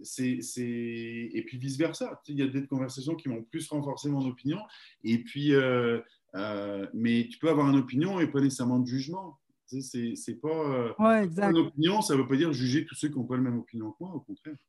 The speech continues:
Speaker 1: C'est,
Speaker 2: Mm.
Speaker 1: euh, et puis ça reste une opinion, quoi, je veux dire. Moi, surtout, <laughs> je, je peux chan-, changer souvent d'opinion. Tu sais, j'essaie de, j'essaie de
Speaker 2: Oui.
Speaker 1: pas en avoir, euh, je m'attache pas à mes opinions, voilà.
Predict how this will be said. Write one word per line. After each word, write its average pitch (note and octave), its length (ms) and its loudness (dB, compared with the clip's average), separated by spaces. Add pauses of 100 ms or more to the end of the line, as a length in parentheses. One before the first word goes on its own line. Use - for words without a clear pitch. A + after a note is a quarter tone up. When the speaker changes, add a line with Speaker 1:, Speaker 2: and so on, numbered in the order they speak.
(180)
Speaker 1:
C'est, - 180 -16
Speaker 2:
Mm. F2+ 360 -10 (500)
Speaker 1:
euh, C#2 100 -10
et F#2 120 -2
puis - 160 -14
ça G#2+ 200 -4
reste B2+ 240 -4
une G#2 100 -2
opinion, G2+ 520 -6
quoi, F2 180 -12
je E2 120 -16
veux E2+ 60 -12
dire. F#2 140 -6 (360)
Moi, C#3+ 200 4 (100)
surtout, F3 280 -2
<laughs> - 560 -6 (320)
je, - 180 2 (100)
je - 120 -4
peux B3 160 6
chan-, F#3 360 2
changer D#3+ 340 4
souvent D3 340 4
d'opinion. A2+ 420 0
Tu C3 140 -2
sais, - 20 4
j'essaie E3 280 0
de, F#3 140 -8 (160)
j'essaie D3 340 -6
de A#3 80 0
Speaker 2:
Oui. C4+ 180 6 (580)
Speaker 1:
pas D#4 160 8
en G#3+ 140 2
avoir, F#3 640 6 (160)
euh, C3 600 0
je B2 140 -2
m'attache F#3+ 340 0
pas G3 100 -2
à F#3+ 40 -2
mes E3 160 0
opinions, A2+ 340 -4
voilà. - 180 -10